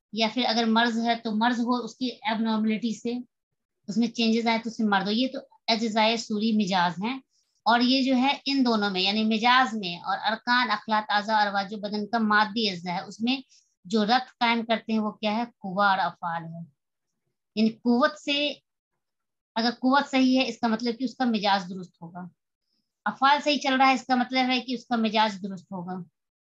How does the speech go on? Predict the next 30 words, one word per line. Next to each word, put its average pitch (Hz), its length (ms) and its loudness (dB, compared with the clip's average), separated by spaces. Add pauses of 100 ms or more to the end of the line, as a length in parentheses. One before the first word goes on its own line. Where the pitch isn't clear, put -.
(500)
ठीक 262 160 -6
है, 180 120 -4 (420)
बस 269 340 0
इन, 302 220 0 (380)
इनका 269 340 2
ताल्लुक 214 580 0
चूंकि 247 180 -2
बदन 226 340 2
से 294 260 -2
है 311 80 4
और 240 120 2
इसलिए 240 380 -2
जो 226 100 0
है 240 120 -2
इनको 226 300 -6
क्या 240 180 0
कहते 233 340 -4
हैं, 285 240 -4 (500)
जो 269 140 -6
उमूर 262 380 4
तवैया 240 440 2
है 247 120 4
उनका 233 160 -4
दूसरा 233 280 -2
नाम 233 280 0
उमूर 220 320 -2
बदनिया 208 520 -2
भी 185 120 -8
हो 165 180 -10
गया। 170 240 -10